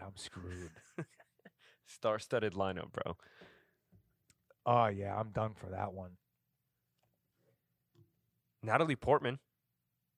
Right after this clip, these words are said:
Speaker 1: Was it Jennifer Gardner who played a Million Dollar Baby?
Speaker 2: Yeah. Yeah.
Speaker 1: Natalie Portman, who's that?
Speaker 2: From Black Swan.
Speaker 1: I've never seen that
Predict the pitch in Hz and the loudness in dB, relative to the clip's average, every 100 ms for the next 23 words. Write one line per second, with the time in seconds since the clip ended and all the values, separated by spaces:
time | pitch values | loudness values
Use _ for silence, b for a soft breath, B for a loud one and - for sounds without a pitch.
0 | _ _ _ _ _ _ _ _ _ - | _ _ _ _ _ _ _ _ _ -6
1 | 135 151 220 240 233 - 226 - 196 214 | -4 -4 -6 -6 -6 -6 -6 -2 -2 -2
2 | 185 202 - 196 190 202 202 196 185 190 | -2 -4 -2 -4 -2 -4 -4 -6 -6 -6
3 | 202 208 226 208 - _ _ _ _ - | 2 6 6 4 -12 _ _ _ _ -6
4 | 95 _ _ _ _ _ _ _ _ _ | -6 _ _ _ _ _ _ _ _ _
5 | _ _ _ _ _ - 113 127 98 - | _ _ _ _ _ -10 -8 -8 -10 -2
6 | 113 - 95 95 107 117 104 - _ _ | -2 -2 -6 -10 -8 -8 -8 -12 _ _
7 | _ - 123 104 110 120 - 123 131 123 | _ 4 4 6 4 4 -2 -6 -6 -8
8 | _ _ _ _ _ _ _ _ _ _ | _ _ _ _ _ _ _ _ _ _
9 | _ _ _ _ _ _ _ _ _ - | _ _ _ _ _ _ _ _ _ -8
10 | 113 110 107 117 104 92 | -2 0 -2 -4 -8 -10